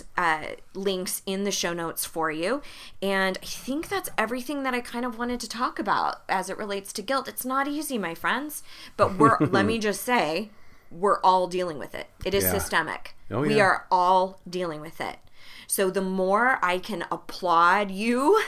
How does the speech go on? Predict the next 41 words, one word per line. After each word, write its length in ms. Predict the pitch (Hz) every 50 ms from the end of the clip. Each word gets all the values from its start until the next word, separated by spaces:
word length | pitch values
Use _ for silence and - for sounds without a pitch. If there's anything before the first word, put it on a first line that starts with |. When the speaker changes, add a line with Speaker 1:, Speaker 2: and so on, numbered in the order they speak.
| - - - - - 392 320 - -
Speaker 1:
and 220 | 202 190 180 175
tell 460 | - - - - - 185 180 202 220
you 420 | 233 208 208 240 240 247 254 269 247
that 140 | 202 185 170
it 100 | 180 202
is 140 | 220 202 202
okay 520 | 165 151 - - - - 175 160 165 185
to 120 | 202 208 202
take 240 | - - 180 - 185
a 40 |
stand 400 | 170 - - - 156 160 165 180
for 300 | 185 - - 165 160 151
you, 400 | 143 160 156 160 165 165 165 202
that 160 | 190 175 147 -
you 220 | 170 175 202 226
are 100 | 233 180
valuable, 640 | 175 156 - 180 135 143 160 175 175 185 190 202 214
that 140 | 190 180 -
you 140 | 175 185 175
are 100 | 165 160
important, 480 | 147 147 - - - 180 - - 214
and 100 | 196 165
you 60 | 160 160
can 140 | - 170 160
do 160 | 165 165 - - - - - - -
all 340 | - 294 294 311 330 339 339
of 140 | 349 294 247
it 160 | 240 208 -
with 160 | 208 190 -
grace 320 | - 196 185 175 165 - 175
and 100 | 170 147
kindness, 640 | - 143 143 175 196 247 320 370 359 - - - - - - - - - - - - - - - - - - - - - - -
the 80 | 202
more 300 | 214 196 196 202 214 220
we 100 | 233 226
can 160 | 226 - 262 202
start 300 | - - 202 - - -
changing 440 | - - 190 190 202 202 196 156
this 160 | 151 160 - -
ridiculous 440 | 170 170 165 - 175 147 151 -
epidemic 640 | 165 147 - 156 151 156 156 135 87 - - - -